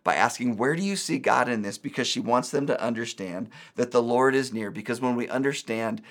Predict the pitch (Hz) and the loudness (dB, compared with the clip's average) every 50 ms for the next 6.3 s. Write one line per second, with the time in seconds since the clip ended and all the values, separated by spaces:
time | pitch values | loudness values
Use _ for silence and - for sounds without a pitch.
0 | - - _ - 120 113 - - - - 151 131 156 143 - 113 101 98 - - | -20 -18 _ -12 -10 -10 -12 -12 -2 2 2 2 2 2 -2 -4 -6 -8 -10 -16
1 | - - _ _ - _ _ - 123 113 107 110 127 120 123 - - - - 98 | -18 -18 _ _ -20 _ _ -4 -4 -2 0 2 2 2 2 0 -2 -6 -6 -6
2 | - - - _ _ _ _ _ - 120 120 - 151 127 - - 147 139 135 - | -10 -16 -20 _ _ _ _ _ -2 -2 0 0 0 0 2 4 2 2 2 0
3 | - 113 135 135 135 131 127 - 110 101 95 - - _ - 160 180 170 165 160 | 0 2 2 2 2 0 -2 -2 -6 -8 -8 -10 -10 _ -4 -2 0 0 0 0
4 | 160 - 143 139 135 - - 120 120 - 117 107 - - - 101 101 101 104 - | 0 2 0 0 2 0 -2 -4 -4 -4 -6 -8 -8 -8 -10 -10 -10 -10 -12 -12
5 | 113 110 107 - - - - _ _ - 113 107 104 - - - 110 104 101 98 | -12 -12 -12 -14 -18 -20 -20 _ _ -4 -4 -2 -2 -4 -6 -6 -6 -4 -4 -6
6 | 98 98 98 - - - | -6 -8 -12 -16 -18 -20